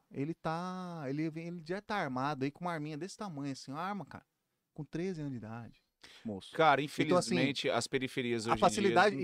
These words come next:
Speaker 1: é isso que eu ia chegar, a facilidade de você ir pro caminho errado é muito fácil, né, mano?
Speaker 2: E, e, e, e a opção, tá, cara? A gente aqui, eu não, eu não sou de ficar botando culpa em ninguém, não, tá? Eu não, eu não gosto de colocar culpa em ninguém. Isso aí foi opção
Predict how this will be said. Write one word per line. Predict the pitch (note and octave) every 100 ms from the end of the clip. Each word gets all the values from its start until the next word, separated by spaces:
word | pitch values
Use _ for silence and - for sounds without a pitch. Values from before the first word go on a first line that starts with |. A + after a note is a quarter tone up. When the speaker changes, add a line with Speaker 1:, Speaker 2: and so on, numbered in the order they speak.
| E3
Speaker 1:
é |
isso | E3
que | G3+
eu |
ia |
chegar, | F#3+ D3+ D3
a | D3
facilidade | E3+ - F3 C#3+ D#3 G3+ E3
de | D#3 C#3+
você | C#3+ D#3+
ir |
pro | D#3+ -
caminho | D#3 D3 D3
errado | B2 D#3
é | E3
muito | D#3 F#3+
fácil, | - B2+ D#3+ -
né, | C3+
mano? | A2 F#2+ _ _ -
Speaker 2:
E, | E3+ G3 D4+
e, | F#3+
e, | - _ F#3+
e |
a | A3
opção, | A#3 A3 - E3 C#3
tá, | C3 C3
cara? | B2 G#2+ F#2 G2+
A | -
gente | A2 C3
aqui, | B2+ C#3+
eu | C3+
não, | D3 D#3 D3
eu | C#3
não | D3+
sou | C#3 C#3+
de | C3+
ficar | -
botando | C3+ - C#3
culpa | - C3+
em |
ninguém, | C3+ B2+
não, | C3+ G#2+
tá? | G#2 G#2+ _ _ -
Eu |
não, | G2+ G#2+
eu | F2
não | G#2+
gosto | A#2+ A2 A2
de |
colocar | G#2+ G#2 G2+
culpa | -
em | A2
ninguém. | A2+ G2 F#2
Isso | F#2 -
aí |
foi | G2+ A2
opção | A2 - B2 C#3